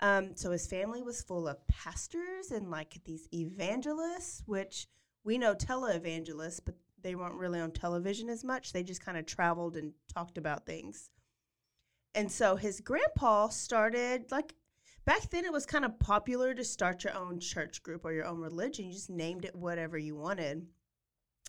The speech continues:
But his whole goal, his grandpa, was to live a simple life and to preach only what's in the Bible. Like, there was no religion and different practices. He just preached what's in the Bible,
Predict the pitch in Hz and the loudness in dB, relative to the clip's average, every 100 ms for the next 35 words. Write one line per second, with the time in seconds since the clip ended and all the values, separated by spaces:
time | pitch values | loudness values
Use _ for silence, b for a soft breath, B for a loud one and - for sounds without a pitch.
0 | - 185 233 226 220 b b b - 370 | -2 8 8 8 0 b b b -2 0
1 | 440 - 220 226 202 180 175 185 190 - | 0 0 2 4 4 6 6 4 0 -2
2 | 240 381 403 - 175 175 175 185 185 180 | -2 -2 -2 0 2 2 0 0 0 -2
3 | 180 - - 202 196 196 202 _ _ _ | -6 -6 -2 2 2 0 -2 _ _ _
4 | _ 180 180 202 262 - 302 339 330 233 | _ 0 4 4 4 -2 -2 -2 -2 0
5 | 185 233 - - - _ _ _ _ 202 | 0 0 -6 -14 -20 _ _ _ _ -4
6 | 202 190 208 220 220 214 - 220 214 - | 0 0 -2 -4 -6 -6 -4 -4 -4 -8
7 | - _ _ - 220 254 269 294 294 - | -10 _ _ -4 -2 0 0 0 -2 0
8 | 220 220 226 196 175 143 - 185 _ - | 0 0 -2 0 0 0 -4 -14 _ -10
9 | 175 190 185 175 226 262 277 247 240 226 | -8 -6 -4 -4 -2 -2 -2 0 0 0
10 | 233 220 185 190 208 220 - 185 180 190 | -2 -4 -4 -4 -8 -12 -8 -8 -8 -10
11 | 180 180 180 190 185 180 - 226 226 269 | -8 -6 -6 -8 -10 -12 -8 -8 -6 -6
12 | 262 277 302 240 185 185 185 202 | -6 -4 0 2 4 4 0 -4